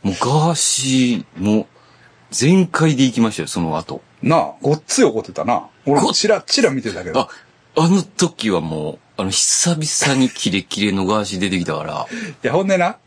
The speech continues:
Speaker 2: あの、ガーシーの手伝いみたいなんで出てきてるやつ知ってる？
Speaker 1: あの、美容師の。
Speaker 2: 美容師かな？
Speaker 1: あの、入れ墨バーッと入ってる人でしょ。
Speaker 2: あの、バンド、元バンドマンいう人。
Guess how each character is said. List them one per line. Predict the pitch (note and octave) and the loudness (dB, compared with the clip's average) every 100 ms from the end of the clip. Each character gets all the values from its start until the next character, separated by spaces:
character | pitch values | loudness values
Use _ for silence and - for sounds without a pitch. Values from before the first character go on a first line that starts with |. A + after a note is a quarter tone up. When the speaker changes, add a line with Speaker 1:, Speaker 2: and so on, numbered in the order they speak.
| - | -4
Speaker 2:
あ | D#3 | -2
の、 | - | 0
ガ | E3 C#4+ | 2 4
ー | C#4 | 4
シ | B3+ | 4
ー | |
の | A#3 | 4
手 | - F4 | 4 0
伝 | F4 D4+ D3+ | 2 2 2
い | |
み | C3 | 2
た | A#2 | 0
い | F#2+ | -2
な | |
ん | F2 | -2
で | B2+ | -4
出 | D#3 | -2
て | C3+ | -2
き | - | 0
て | A#2+ | 0
る | |
や | A2+ | 0
つ | - | -4
知 | - | -6
っ | |
て | F#2 | -6
る？ | F2+ _ - | -8 _ -4
Speaker 1:
あ | |
の、 | A#2 | -2
美 | G#2 B2+ | 0 2
容 | D3 A2+ | 2 0
師 | D#2+ | -4
の。 | D2 - _ _ _ _ _ _ | -8 -12 _ _ _ _ _ _
Speaker 2:
美 | D#3 A#3 | 0 2
容 | D#4 C4 | 2 2
師 | C#3+ - | 2 0
か | G2+ | -2
な？ | |
Speaker 1:
あ | G2+ | 0
の、 | G#2 | 2
入 | A#2+ | 2
れ | A2+ | 2
墨 | A2+ F#2+ | 2 2
バ | G#2+ | 2
ー | F#2 | 0
ッ | |
と | F2 | -4
入 | D#2+ | -8
っ | |
て | - | -8
る | D2 | -8
人 | - | -10
で | D2 | -12
し | - | -12
ょ。 | - _ _ _ _ _ _ | -16 _ _ _ _ _ _
Speaker 2:
あ | B3+ G#3 | 0 2
の、 | C#3+ | 4
バ | E3 | 4
ン | G#3+ G#3+ | 4 4
ド、 | |
元 | A3 C4+ C#3 | 4 4 2
バ | A#2 | 0
ン | A2 | 0
ド | C3 | 0
マ | F#2 | -2
ン | D#2+ | -4
い | |
う | |
人。 | - - | -10 -12